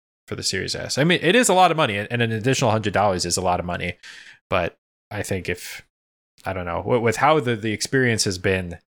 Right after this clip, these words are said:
on the Series S, I would recommend most people to try and save the additional money for either the P S five, uh, discless version for four hundred dollars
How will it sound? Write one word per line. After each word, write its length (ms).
on 180
the 80
Series 340
S, 400
I 160
would 120
recommend 580
most 280
people 320
to 80
try 240
and 120
save 280
the 80
additional 400
money 260
for 160
either 340
the 120
P 180
S 140
five, 460
uh, 260
discless 480
version 380
for 120
four 220
hundred 240
dollars 520